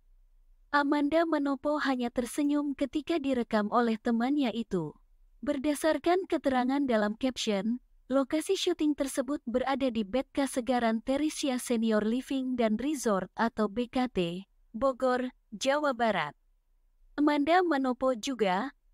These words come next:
menyempatkan diri untuk berfoto dengan kru dan pemain yang lainnya. Kedatangan Amanda Manopo itu pun langsung dikaitkan dengan mantan lawan mainnya di sinetron tersebut,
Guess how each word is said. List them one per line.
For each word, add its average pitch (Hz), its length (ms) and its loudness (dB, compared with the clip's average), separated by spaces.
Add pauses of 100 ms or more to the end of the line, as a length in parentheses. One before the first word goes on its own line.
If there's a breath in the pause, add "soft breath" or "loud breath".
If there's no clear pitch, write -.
(140)
menyempatkan 277 720 0
diri 285 320 -2
untuk 240 320 -2
berfoto 269 640 0
dengan 220 320 -2
kru 277 320 -4
dan 220 240 0
pemain 247 480 0
yang 220 240 0
lainnya. 214 560 0 (960)
Kedatangan 302 640 2
Amanda 277 480 2
Manopo 233 480 0
itu 240 240 -6
pun 214 400 -2 (240)
langsung 320 480 2
dikaitkan 277 720 0
dengan 220 300 2
mantan 247 420 2
lawan 302 400 2
mainnya 240 480 0
di 214 160 -4
sinetron 240 560 -2
tersebut, 233 480 -2